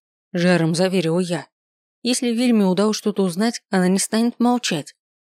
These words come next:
А вот нам пришлось ненадолго умолкнуть. Вернулась служанка, чтобы поинтересоваться, желает ли Эйра десерт. От десерта он отказался, заявив, что сладостями он и его очаровательная супруга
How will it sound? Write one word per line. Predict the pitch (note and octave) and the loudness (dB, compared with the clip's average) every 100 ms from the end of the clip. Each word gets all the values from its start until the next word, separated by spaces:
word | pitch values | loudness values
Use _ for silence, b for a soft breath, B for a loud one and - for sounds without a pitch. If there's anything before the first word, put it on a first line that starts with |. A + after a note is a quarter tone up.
| _ _ _ _ _ _ _ _ | _ _ _ _ _ _ _ _
А | - E3 | -4 -2
вот | E3+ - | -2 0
нам | G3 A#3+ | 0 0
пришлось | A#3+ A3+ A#3 A#3 - | 0 -2 -2 -2 -2
ненадолго | F#3+ E3+ D#3 E3 D#3 | 0 0 0 -2 -2
умолкнуть. | F3+ F3 D#3+ C#3 - D3+ - - _ _ | -2 -2 -2 -4 -8 -12 -14 -20 _ _
Вернулась | G#3 A#3 A#3+ A3+ | -2 0 0 -2
служанка, | - A#3+ A#3+ C#3+ - | -2 -2 -2 -4 -6
чтобы | - D#3 | -8 -4
поинтересоваться, | F3+ E3+ F#3 F3 G3+ F3+ C#3+ - - _ - | -2 -2 -4 -2 -2 -2 -4 -8 -10 _ -8
желает | F3 G#3+ C4+ C4 | -2 0 0 0
ли | F#3+ D#3+ | -2 0
Эйра | G3 G3+ G3 | 0 0 0
десерт. | F#3 F#3+ - C#3+ - _ _ _ _ _ _ _ _ | -4 -4 -4 -6 -10 _ _ _ _ _ _ _ _
От | F3+ E3+ | -2 0
десерта | E3 - A#3+ - A3 | 0 0 -2 0 0
он | G#3 | 2
отказался, | G3 G#3 F#3+ E3+ D3 - E3 | 0 -2 0 -2 -2 -4 -2
заявив, | F3 F3 F#3+ A#3+ - | -4 -4 -2 -4 -6
что | - - F#3+ | -10 -2 -2
сладостями | - A3+ A3 F3+ - E3 - | 0 0 0 -2 -2 -4 -4
он | - G3 | -2 0
и | E3+ | 0
его | D#3+ | 0
очаровательная | E3 F#3+ F#3 F#3 F3 E3 E3 D#3+ | -2 0 0 0 -2 -2 0 -2
супруга | F#3 - F3+ - - | -4 -2 -2 -2 -10